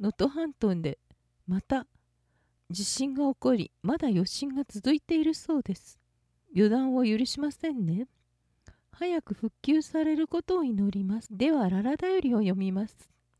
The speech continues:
ララだよりナンバー二百三十一、六月号。令和六年六月五日発行。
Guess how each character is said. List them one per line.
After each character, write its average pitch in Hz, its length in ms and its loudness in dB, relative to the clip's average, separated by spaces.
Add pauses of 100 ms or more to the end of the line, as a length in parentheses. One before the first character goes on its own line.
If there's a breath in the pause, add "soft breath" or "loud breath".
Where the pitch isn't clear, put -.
(880)
ラ 180 120 6
ラ 285 160 6
だ 330 140 2
よ 277 160 6
り 156 200 0 (120)
ナ 262 220 0
ン 311 120 -4
バ 196 200 4
ー 143 40 4
二 160 280 2
百 285 220 0
三 311 360 -2
十 170 200 0
一、 - 480 -6 (920)
六 208 340 0
月 285 440 -2
号。 151 320 -2 (1900)
令 320 300 6
和 170 240 4
六 170 380 2
年 160 340 -2 (640)
六 190 320 0
月 302 300 0
五 - 260 0
日 277 140 2
発 247 260 -4 (140)
行。 202 320 2